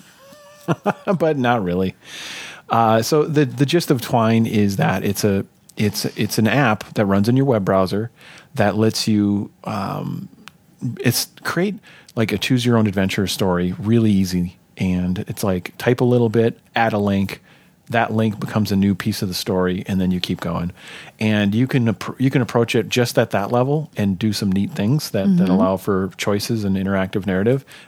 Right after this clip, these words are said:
Speaker 1: or you can go way deeper and, and get into coding and, and add lots of dynamic stuff. So, um, that was a, that was a really fun workshop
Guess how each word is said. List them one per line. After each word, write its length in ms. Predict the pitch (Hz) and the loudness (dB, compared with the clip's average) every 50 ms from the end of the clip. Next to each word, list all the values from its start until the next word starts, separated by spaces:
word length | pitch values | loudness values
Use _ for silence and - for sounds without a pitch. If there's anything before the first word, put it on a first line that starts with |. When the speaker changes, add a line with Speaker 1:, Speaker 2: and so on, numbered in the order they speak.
| - _ | -8 _
Speaker 1:
or 180 | - 127 139 139 | 0 2 2 2
you 80 | 135 135 | 2 2
can 60 | 127 | 2
go 100 | 110 104 | 2 2
way 340 | 104 127 160 180 190 180 180 | 2 2 2 2 2 2 2
deeper 420 | 156 180 175 165 - 165 165 160 | 2 2 0 2 2 2 2 4
and, 180 | 156 151 139 131 | 2 2 0 0
and 200 | - 123 123 117 | 0 0 0 2
get 120 | 127 123 | 2 2
into 160 | 123 120 107 - | 0 0 -2 -4
coding 580 | - - 117 110 107 110 110 110 107 107 98 | -4 0 2 2 4 4 2 2 2 0 0
and, 240 | 92 90 87 87 87 - | -2 -2 -4 -4 -6 -6
and 140 | 92 92 95 | -4 -2 -2
add 160 | 92 95 95 | -2 -2 0
lots 260 | 92 95 95 92 - | 0 0 -2 -2 -2
of 60 | 90 | -2
dynamic 400 | - 90 87 87 90 90 90 - | 0 0 2 2 0 0 -2 -4
stuff. 340 | - - - - - - - | -4 -4 -4 -4 -6 -8 -8
So, 240 | - - - - 120 - - - - - - - - - - - - - - - - - | -6 -4 -2 -2 -4 -6 -10 -18 -16 -16 -16 -16 -18 -18 -20 -20 -20 -20 -20 -20 -10 -4
um, 300 | - 95 95 95 90 92 | -2 -2 0 0 -2 0
that 180 | 95 113 113 104 | 0 2 2 2
was 160 | 113 110 95 104 | 2 0 0 0
a, 160 | 98 95 92 | 0 -2 0
that 120 | - 139 | 0 0
was 120 | 151 135 110 | 0 2 2
a 40 | |
really 180 | 107 98 92 87 | 0 0 -2 -2
fun 200 | - 95 92 92 | -4 -6 -6 -6
workshop 420 | 92 92 - - - 110 104 104 | -6 -8 -8 -10 -10 -10 -10 -12